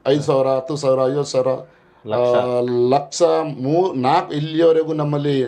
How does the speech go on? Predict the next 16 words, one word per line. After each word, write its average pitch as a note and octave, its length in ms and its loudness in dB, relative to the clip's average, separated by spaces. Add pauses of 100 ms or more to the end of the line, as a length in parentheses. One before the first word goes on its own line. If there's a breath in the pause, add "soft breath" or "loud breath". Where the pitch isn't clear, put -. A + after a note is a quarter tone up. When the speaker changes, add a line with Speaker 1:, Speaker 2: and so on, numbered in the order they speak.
(120)
Speaker 1:
ನಾಲ್ಕು, D3 380 -2
ನಾಲ್ಕೂವರೆ, C3+ 420 -2
ಐದು B2 260 0
ಲಕ್ಷದವರೆಗೆ A#2+ 640 -2
ಕೊಟ್ಟವರು A2 380 -8
ಸಹ - 160 -10
ಇದ್ದಾರೆ. G2+ 460 -6
Speaker 2:
ಇದ್ದಾರೆ. F2 600 -12 (160)
Speaker 1:
ಅದರ D#3+ 260 2
ಜೊತೆಗೆ E3+ 440 0
ನಾನು D#3+ 360 0
ಏನಂತಂದು D#3 580 -2
ರಾಜಕೀಯದ D3+ 500 0 (760)
ವ್ಯಕ್ತಿ B2+ 640 -4
ಗುರುತಿಸಿಕೊಂಡಿದ್ದರಿಂದ, B2 760 -4 (680 loud breath)
ಆ, B2 60 0